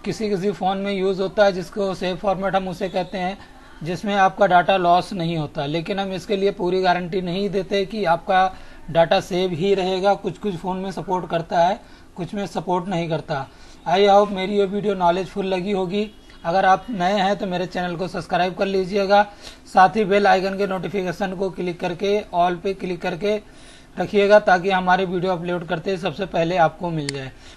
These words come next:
तो हमारे वेबसाइट पे भी आप विजिट कर सकते हैं। अगर आपको ए तिरपन का लोडर चाहिए, आपको यूएमटी से अनलॉक करना है, तो इस वाली पोस्ट पे आएंगे और इस वाली पोस्ट को ओपन कर लेंगे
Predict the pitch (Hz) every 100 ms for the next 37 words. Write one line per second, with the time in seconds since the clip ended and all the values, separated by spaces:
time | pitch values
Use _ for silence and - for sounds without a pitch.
0 | - 180 175 180 202 208 202 - - -
1 | - - - - - 175 - 170 185 180
2 | 190 202 196 180 180 170 185 202 175 185
3 | - 202 190 196 175 170 165 196 196 -
4 | 190 - 196 202 196 180 165 185 180 190
5 | 185 202 175 170 214 185 175 175 180 170
6 | 190 170 170 170 196 180 175 175 196 -
7 | - - - 208 208 - - 196 - 190
8 | 196 190 190 180 175 208 170 165 180 190
9 | 208 208 - - - 170 180 185 165 208
10 | 196 196 185 180 220 196 170 185 185 185
11 | 185 185 202 220